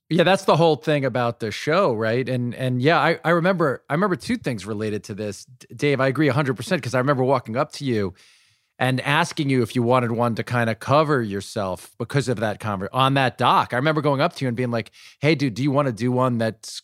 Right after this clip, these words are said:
for yourself so that we," and you go, "Let's just do, we did it. Let's just do it." At Corey, you were very, like, w-, at that point, you'd owned it. And you were like, "No, no, no, that's who this guy is." And we lo-, Dave and I loved that, you know?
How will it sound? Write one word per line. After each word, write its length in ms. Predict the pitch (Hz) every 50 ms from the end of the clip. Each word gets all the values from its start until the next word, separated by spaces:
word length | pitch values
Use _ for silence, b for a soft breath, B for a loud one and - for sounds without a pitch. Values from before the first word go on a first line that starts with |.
| - 117 -
for 100 | - 131
yourself 520 | 123 113 113 - - - 139 135 123 117 -
so 120 | - 120
that 60 | 113
we," 120 | 107 117 117
and 120 | 117 131
you 80 | 151 135
go, 280 | 160 160 156 147 b b b b -
"Let's 180 | 143 196 - -
just 260 | - 214 135 - -
do, 120 | - 139
we 120 | 123 117 127
did 240 | 92 139 139 139 123
it. 160 | 101 92 -
Let's 180 | 139 156 -
just 320 | - 226 190 120 - - -
do 220 | 131 147 156 131
it." 80 | 107 85
At 180 | 95 92 _
Corey, 300 | - - 139 131 123 120
you 100 | 117 151
were 140 | 196 202 165
very, 480 | 110 123 143 143 156 165 160 156 135 B B B B B B B B B B B B -
like, 220 | 143 147 139 -
w-, 300 | - 110 101 104 113 120 -
at 180 | 123 127 - -
that 200 | 147 151 143 -
point, 240 | - 123 113 110
you'd 120 | 120 117 107 -
owned 400 | 143 143 147 156 160 151 110 104
it. 120 | 87 90
And 60 | 117
you 60 | 123
were 60 | 139 147
like, 140 | 139 120 139
"No, 80 | 165
no, 80 | 175 180
no, 140 | 156 135 120
that's 200 | 120 127 123 -
who 80 | 160
this 180 | 139 143 135 -
guy 220 | - 143 131 127
is." 340 | 123 123 147 165 113 80 -
And 160 | 113 101 101 104 -
we 180 | 135 127 131 127
lo-, 160 | 117 120 117
Dave 180 | 127 131 123
and 80 | 123 120
I 60 | 117
loved 360 | 110 110 123 143 165 139 -
that, 220 | - 131 139 143 - -
you 120 | 135 139
know? 260 | 131 117 107 104 -